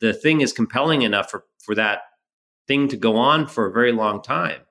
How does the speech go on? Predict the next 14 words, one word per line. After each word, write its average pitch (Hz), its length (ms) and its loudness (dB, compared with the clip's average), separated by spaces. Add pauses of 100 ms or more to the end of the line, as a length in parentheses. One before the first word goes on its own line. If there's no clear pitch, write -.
(380)
Problem 180 340 0
is, 113 380 0 (160)
if - 140 -12
you 123 100 0
want 143 220 0
your 139 100 -2
language 127 500 -2
to 117 100 -4
be 117 100 0
popular 123 640 -2
and 107 140 -2
you 101 80 -6
wanna, 110 220 0
like, 98 300 0